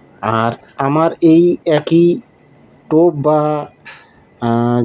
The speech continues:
যে কোনো ভিডিও আমি করলে আমি আমার Facebook-এও দিয়ে রাখি।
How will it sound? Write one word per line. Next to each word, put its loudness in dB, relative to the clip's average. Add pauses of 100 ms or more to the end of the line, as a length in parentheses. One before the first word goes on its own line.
(100)
যে 4 (220)
কোনো 2 (120)
ভিডিও 4 (120)
আমি 0 (100)
করলে 0 (340)
আমি 2 (280)
আমার 0
Facebook-এও 2
দিয়ে 4
রাখি। -4